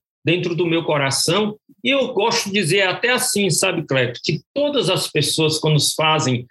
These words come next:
as suas promessas na comunidade, o que que elas fazem? Elas fazem uma oferta de vida dentro de uma celebração eucarística. E, no fundo, eu digo,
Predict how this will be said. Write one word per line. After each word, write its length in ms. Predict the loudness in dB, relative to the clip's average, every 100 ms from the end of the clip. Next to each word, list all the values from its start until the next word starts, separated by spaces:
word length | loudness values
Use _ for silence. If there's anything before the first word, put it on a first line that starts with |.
| -6
as 180 | -4 0
suas 280 | 0 0 -2
promessas 760 | 0 2 2 0 0 -2 0
na 200 | 0 0
comunidade, 680 | 0 2 2 2 2 2 0
o 40 | -4 _ -4
que 80 | 0
que 60 |
elas 260 | 0 0 -2
fazem? 480 | 0 0 -2 -6 -8 _ _
Elas 240 | -2 -2 0
fazem 320 | 0 0 0
uma 120 | 0
oferta 440 | -2 -2 -2 0
de 140 | 0 0
vida 480 | 2 2 0 -2 -6 -16 _ _
dentro 360 | 0 0 0 0
de 80 | 0
uma 80 |
celebração 680 | 0 0 0 0 0 0 0
eucarística. 840 | 0 2 0 2 0 -2 -4 -6 -6 -12 _
E, 60 | -2
no 80 | 0
fundo, 320 | 0 0 0
eu 60 |
digo, 240 | 0 -2